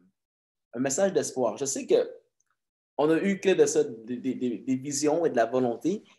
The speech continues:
mais si tu aurais un rêve à partager à l'ensemble du Québec que tu aimerais accomplir, autre que d'être le premier président noir, <laughs> ça c'est fait, quel serait-il ?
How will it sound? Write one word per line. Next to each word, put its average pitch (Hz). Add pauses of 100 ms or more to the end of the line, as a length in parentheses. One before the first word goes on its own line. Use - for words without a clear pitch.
(420)
mais 135
si -
tu 220
aurais 208 (420)
un 156
rêve 151
à 127
partager 123
à 135
l'ensemble 135 (500)
du 120
Québec 113 (460)
que 123
tu 120
aimerais 131
accomplir, 113 (640)
autre 202
que -
d'être 135
le 139
premier 143
président 127
noir, 101 (260)
<laughs> -
ça 175
c'est 160
fait, 107 (640)
quel 185
serait-il ? 117